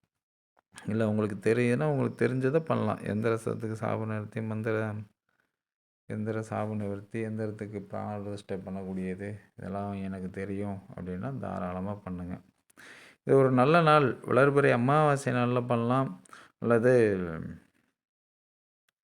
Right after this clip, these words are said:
வெள்ளிக்கிழமை இந்த மாதிரி நாட்கள்ல இப்ப எழுதுறது,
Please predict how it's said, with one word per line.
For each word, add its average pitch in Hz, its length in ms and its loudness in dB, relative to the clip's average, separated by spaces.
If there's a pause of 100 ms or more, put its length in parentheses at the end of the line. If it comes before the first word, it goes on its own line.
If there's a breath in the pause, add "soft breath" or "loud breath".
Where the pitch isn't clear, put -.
(640 soft breath)
வெள்ளிக்கிழமை 123 680 2
இந்த 117 180 0
மாதிரி 123 300 2
நாட்கள்ல 117 560 -2
இப்ப 117 140 -4
எழுதுறது, 107 500 0